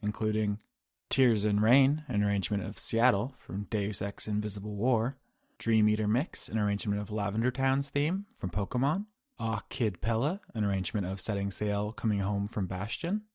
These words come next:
and Thunderstruck, an arrangement of Windmill Hut from The Legend of Zelda. Executive producers for the month of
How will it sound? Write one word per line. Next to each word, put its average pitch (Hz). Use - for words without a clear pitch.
and 107
Thunderstruck, 110
an 104
arrangement 101
of 107
Windmill 120
Hut 101
from -
The 98
Legend 98
of 101
Zelda. 98
Executive 107
producers 151
for -
the 110
month 107
of 101